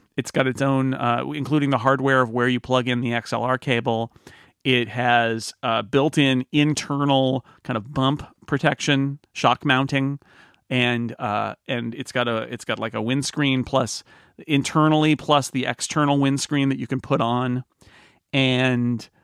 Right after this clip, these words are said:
uh, and I like it a lot, and I've gotten really used to having it. Um, and I, I get, I can get very close to the microphone, and that's usually what I do when I'm speaking on it. Is my, my, my <laughs> nose is often touching the microphone, or at least the foam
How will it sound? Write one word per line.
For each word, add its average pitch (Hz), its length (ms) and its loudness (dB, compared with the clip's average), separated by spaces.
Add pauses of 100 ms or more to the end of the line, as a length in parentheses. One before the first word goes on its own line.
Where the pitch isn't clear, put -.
(280)
uh, 110 440 0 (180)
and 143 300 0
I 156 100 4
like 175 240 2
it 180 60 2
a 156 60 2
lot, 175 260 4
and 127 140 2
I've 131 80 2
gotten 143 240 2
really 139 220 2
used 139 260 4
to 135 120 2
having 131 320 2
it. 123 300 0
Um, 110 440 0 (440)
and 117 160 2
I, 117 180 -2
I 123 140 -6
get, 117 280 -4
I 123 100 2
can 117 140 -2
get 104 160 -2
very 92 240 -8
close 107 460 -10
to 113 80 -6
the 98 60 -6
microphone, 98 580 -6
and 104 100 -6
that's 104 180 -6
usually 117 240 -2
what 113 140 0
I 117 80 0
do 127 260 0
when 107 160 -6
I'm 104 100 -4
speaking 113 360 -6
on 92 160 -4
it. 92 100 -10
Is 110 160 -10
my, 110 140 -6 (720)
my, 131 300 2
my 143 180 4
<laughs> - 20 6
nose 156 360 8
is 151 100 2
often 135 460 4
touching 135 540 -2
the 123 60 -2
microphone, 110 600 -4 (640)
or 131 140 2
at 123 60 2
least 117 180 -2
the 113 80 -2
foam 107 500 -2